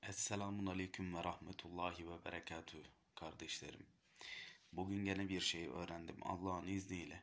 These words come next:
sizinle gene paylaşmak istedim. Ee, beraber Allah'ın izniyle, e, sevaba girelim. Tek derdimiz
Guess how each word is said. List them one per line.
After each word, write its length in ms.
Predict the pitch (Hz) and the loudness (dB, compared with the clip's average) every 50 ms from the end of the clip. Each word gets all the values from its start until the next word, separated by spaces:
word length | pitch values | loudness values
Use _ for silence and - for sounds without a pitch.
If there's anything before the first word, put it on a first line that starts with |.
| - _ | -12 _
sizinle 500 | - - - 90 92 90 90 87 87 85 | -8 -6 -4 -4 -2 -2 -2 -2 -2 0
gene 320 | 80 90 92 87 85 90 - - - _ | 0 0 0 0 0 -4 -8 -10 -16 _
paylaşmak 560 | - - 90 82 85 82 - - - 73 76 | 0 0 2 2 2 2 0 0 -2 -6 -6
istedim. 380 | - - - - 69 67 - - - - _ _ _ _ _ _ - _ - - - - - - - - - _ _ - | -6 -6 -4 -4 -6 -8 -8 -12 -18 -20 _ _ _ _ _ _ -18 _ -14 -14 -14 -14 -18 -20 -20 -20 -20 _ _ -8
Ee, 380 | - - 127 110 104 - - - | -6 -4 -2 -2 -4 -4 0 2
beraber 500 | 85 92 87 82 82 80 90 95 95 - - - _ | 2 4 4 2 2 0 0 -2 -2 -4 -10 -6 _
Allah'ın 360 | - 90 85 85 85 82 80 | 0 2 2 2 0 -2 -2
izniyle, 540 | 82 82 78 80 80 80 78 71 78 92 98 - - _ _ _ _ - | -4 -6 -6 -6 -6 -6 -6 -6 -6 -8 -10 -10 -16 _ _ _ _ -10
e, 400 | 87 80 78 78 76 76 76 76 | -8 -8 -8 -8 -10 -10 -10 -8
sevaba 500 | - - 80 82 85 85 80 78 78 78 | -6 -4 -4 -2 -2 -2 -2 -2 -4 -6
girelim. 400 | 73 76 73 71 67 67 71 - - _ _ _ _ _ _ _ _ _ _ _ _ - | -4 -4 -4 -6 -6 -8 -10 -14 -18 _ _ _ _ _ _ _ _ _ _ _ _ -2
Tek 280 | - 92 87 - - | -2 -2 -2 -2 -4
derdimiz 600 | 90 82 78 78 78 85 90 98 - - - - | -4 -4 -4 -4 -6 -6 -4 -4 -4 -4 -6 -8